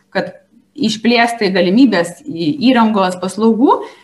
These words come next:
reikia labai gerai pažinti klientą. Iš jo vidaus, suprasti jo procesus, suprasti jo viso verslo, suprasti jo tikslus tam,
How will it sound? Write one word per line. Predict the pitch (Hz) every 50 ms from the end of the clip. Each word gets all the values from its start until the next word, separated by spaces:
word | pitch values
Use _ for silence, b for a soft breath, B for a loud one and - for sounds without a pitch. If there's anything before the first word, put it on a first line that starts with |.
| B -
reikia | 233 254 226 254
labai | 233 208 214 202 233 277 262
gerai | 226 202 220 220
pažinti | 214 180 180 - 202 190 165 160
klientą. | - 165 160 160 165 165 - - - -
Iš | - 185 - -
jo | 180 170
vidaus, | 175 170 170 202 254 440 - -
suprasti | 226 226 226 240 240 -
jo | 196 196
procesus, | 196 196 196 - 220 226 - 370 415 403
suprasti | - - 226 220 226 220 - - 226
jo | 226 254 285 330 339
viso | 294 311 302 - 294 262
verslo, | 269 269 285 277 - 247 226
suprasti | - 214 220 214 220 214 214 214
jo | 220 254 277
tikslus | - 277 269 - - 254 247 247
tam, | 254 226 - 403